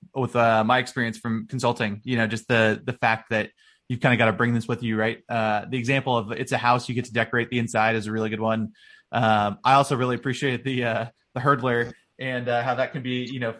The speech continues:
I was, I was immediately thinking about how that could be like a lag, you know, a customer that was lagging on their implementation or time to value, or, you know, like, there's all these things that come out. But,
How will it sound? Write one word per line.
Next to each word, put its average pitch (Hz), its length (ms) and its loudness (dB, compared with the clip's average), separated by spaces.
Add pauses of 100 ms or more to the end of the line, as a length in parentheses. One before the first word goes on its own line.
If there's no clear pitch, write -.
(320)
I 131 60 -2
was, 135 120 -4 (300)
I 151 80 0
was 143 100 0
immediately 170 400 0
thinking 156 280 -4
about 131 200 0
how 135 140 0
that 135 180 -2
could 117 140 -10
be 131 200 -6
like 123 160 -2
a 127 60 -8
lag, 123 260 2
you 139 220 -6
know, 120 120 -2
a 113 40 -6
customer 147 380 -2
that 123 200 0
was 123 280 -8
lagging 131 340 2
on 127 140 -4
their 120 260 -2
implementation 139 640 -4
or 123 80 -4
time 135 260 -2
to 123 40 -8
value, 131 500 2
or, 127 60 -4
you 131 140 -4
know, 113 120 -2
like, 113 160 -8
there's 120 200 -4 (340)
all 143 100 2
these 143 140 0
things 135 200 -6
that 127 100 -10
come 123 120 -6
out. 117 280 -2
But, 107 260 -2